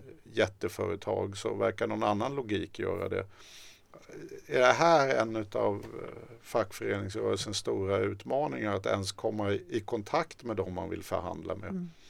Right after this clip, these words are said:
Speaker 2: Nej, men att det är att skapa engagemang på den lokala arbetsplatsen därför att man, det är så svårt att säga att, ja, men resultatet av det vi gör här eller ens få resultat på sin egen arbetsplats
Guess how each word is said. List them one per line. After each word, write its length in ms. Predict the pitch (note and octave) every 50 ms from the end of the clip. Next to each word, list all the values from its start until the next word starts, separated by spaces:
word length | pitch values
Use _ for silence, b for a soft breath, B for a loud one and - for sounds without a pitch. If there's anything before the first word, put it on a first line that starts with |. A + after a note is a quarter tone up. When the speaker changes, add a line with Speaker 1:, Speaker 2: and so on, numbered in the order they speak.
| B B B B B B B
Speaker 2:
Nej, 200 | B F3 G3 F#3
men 160 | F#3 F#3 F3 D#3
att 140 | D#3+ F#3+ - - -
det 120 | - F#3 G#3
är 100 | G#3 F3+
att 100 | F3 -
skapa 400 | - - G3+ G3 F3+ - - F3
engagemang 640 | F3 F3+ F3 E3+ - - - D3+ F3 G#3 G3 F3
på 120 | - - D3
den 140 | D3 D3 C#3+
lokala 420 | D#3+ - - - D3 C#3+ C#3+ D3+
arbetsplatsen 800 | D3+ D3+ D3 B2 G#2+ C3 - - - G3+ F#3+ - - - C3 C3
därför 200 | C3 C#3 - -
att 160 | C#3+ C#3 - B B B B B B B
man, 220 | - E3 E3 F3 - - _ _ _ _
det 140 | - - F3+
är 40 | E3+
så 140 | - - F#3
svårt 480 | - - - - A3 G#3 D#3 C3+ -
att 60 | D3+ -
säga 160 | - D3+ D3
att, 100 | - -
ja, 80 | D#3+
men 120 | E3 D#3+ D3+
resultatet 880 | - - - E3+ - - E3+ - - A#3 A3+ E3+ C3 - - - -
av 140 | D3 C#3+ C3
det 100 | C3 D#3
vi 100 | D#3 D#3+
gör 180 | D3+ D3 D3
här 400 | D3+ - A3 F3 - - D2 - - - b b b b b b
eller 160 | b C#3 C#3
ens 200 | C#3 C#3 C3 -
få 260 | - - G#3+ A3+ G3+
resultat 520 | E3 C#3 - - A2+ - B2 A#2 A2+ - -
på 80 | -
sin 240 | A#2+ - - B2+ A#2
egen 240 | A#2+ A#2 G#2+ G#2+ G#2+
arbetsplats 640 | A2 G2+ F#2+ E2+ G2+ - - - - - - - -